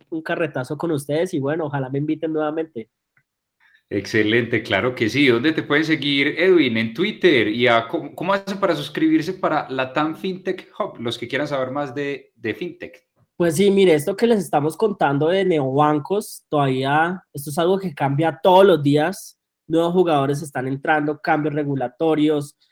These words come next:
Speaker 1: nuevos productos. Entonces, si ustedes quieren seguir esto todos los días, busquen Latam Fintech Hub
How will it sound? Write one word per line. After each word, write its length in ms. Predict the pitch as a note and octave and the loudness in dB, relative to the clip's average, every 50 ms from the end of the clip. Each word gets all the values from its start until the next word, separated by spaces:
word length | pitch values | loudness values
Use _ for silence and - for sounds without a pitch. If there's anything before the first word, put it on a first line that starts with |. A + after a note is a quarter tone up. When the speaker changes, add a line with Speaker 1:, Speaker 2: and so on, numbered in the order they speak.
| _ _ - | _ _ -4
Speaker 1:
nuevos 280 | D3+ D#3 D#3 D#3 D3+ | -2 0 0 -2 -4
productos. 800 | D3+ - C3+ C3+ C3 C#3+ D3+ D3+ D3 - D#3+ D#3 D#3+ - - _ _ _ _ _ _ _ _ | -6 -6 -4 -2 0 0 -2 -2 -4 -6 -6 -6 -6 -8 -14 _ _ _ _ _ _ _ _
Entonces, 460 | _ - C#3+ C#3 C#3 C#3 E3 E3+ F3 | _ -6 -4 -4 -2 -2 -4 -6 -6
si 60 | - D#3 | -8 -10
ustedes 300 | C#3 - D#3+ D#3 D3+ - | -6 -2 -2 -2 -2 -2
quieren 220 | - E3+ F3 F3 | -4 -4 -2 -2
seguir 260 | F#3 F#3+ E3 C#3+ C3 | -2 -4 -4 -2 -4
esto 220 | B2+ C3 - D#3 D3 | -6 -6 -8 -8 -6
todos 200 | - D#3+ D#3+ F3 | -2 0 0 2
los 140 | F3 D#3+ | 2 0
días, 240 | C#3 C3+ C3 C3+ C#3 | 0 -2 -2 -2 -2
busquen 500 | C#3 F3 F3 - - F#3+ F3+ F3 F3 F3+ | -2 -2 -2 -2 -2 0 0 2 2 4
Latam 380 | F#3+ F#3 F3+ - F3+ F3+ F#3 F3+ | 4 2 2 2 0 -2 -2 0
Fintech 360 | - F3+ F3 F3 - F3+ F3+ - | 0 0 0 0 -2 -4 -2 0
Hub 200 | E3+ E3 G3+ A#3+ | 0 0 0 0